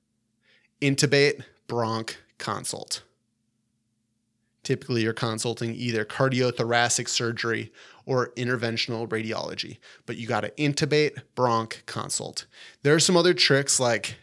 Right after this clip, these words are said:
keeping the bad side down so gravity is working in your favor,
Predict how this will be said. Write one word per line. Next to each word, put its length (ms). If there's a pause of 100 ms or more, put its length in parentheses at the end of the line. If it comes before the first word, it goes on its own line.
keeping 440
the 80
bad 460
side 500
down 480
so 160
gravity 420
is 100
working 300
in 80
your 100
favor, 480